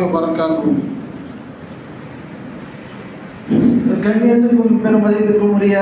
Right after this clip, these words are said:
அல்லாஹ்வுடைய நல்லடியார்களே, அல்ஹம்துலில்லாஹ், அல்லாஹ்வுடைய மாபெரும் கிருபையால் துல்ஹஜ்ஜுடைய மாதத்துடைய நிறைவை நாம் அடைந்திருக்கின்றோம். ஹாஜிகள் எல்லாம் வருகை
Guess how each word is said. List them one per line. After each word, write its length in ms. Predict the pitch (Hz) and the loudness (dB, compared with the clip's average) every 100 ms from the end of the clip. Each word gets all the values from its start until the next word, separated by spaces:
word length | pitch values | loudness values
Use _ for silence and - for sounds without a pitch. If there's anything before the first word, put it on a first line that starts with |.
| 196 | 2
அல்லாஹ்வுடைய 460 | 202 208 202 196 190 | 2 2 2 2 2
நல்லடியார்களே, 720 | 196 214 202 196 190 190 190 202 202 - - - - - - - - - - - - - - - - - - 202 | 2 2 2 2 2 0 0 0 -4 -8 -12 -12 -14 -14 -14 -14 -14 -16 -16 -16 -16 -16 -16 -16 -16 -16 -4 0
அல்ஹம்துலில்லாஹ், 880 | 208 240 233 233 226 226 226 214 220 220 226 - - - - - - - - - - - - - - - 202 | 2 4 4 4 4 4 2 2 -2 -2 -4 -8 -16 -16 -16 -16 -18 -18 -18 -16 -16 -16 -16 -16 -18 -8 -2
அல்லாஹ்வுடைய 480 | 214 247 233 233 220 214 | 0 2 6 6 6 4
மாபெரும் 400 | 226 214 233 214 | 4 4 4 4
கிருபையால் 600 | 226 226 214 214 214 190 170 - - - - 196 | 4 4 4 4 4 2 0 -2 -4 -10 -4 0
துல்ஹஜ்ஜுடைய 640 | 233 233 247 240 233 214 208 202 | 2 2 2 4 6 6 4 4
மாதத்துடைய 520 | 202 214 214 208 196 196 | 2 2 2 2 4 4
நிறைவை 400 | 208 233 233 233 226 | 4 4 4 4 2
நாம் 160 | 202 180 - - - - - | 0 0 -4 -8 -12 -14 -4
அடைந்திருக்கின்றோம். 880 | 196 208 202 190 185 180 190 208 208 208 208 - - - - - - - - - | 0 2 4 2 0 0 2 2 2 -2 -4 -6 -14 -16 -18 -18 -20 -20 -18 -4
ஹாஜிகள் 520 | 214 233 233 226 226 | 0 2 4 4 4
எல்லாம் 300 | 208 226 226 214 196 202 | 4 4 2 2 2 2
வருகை 260 | 220 220 | 4 4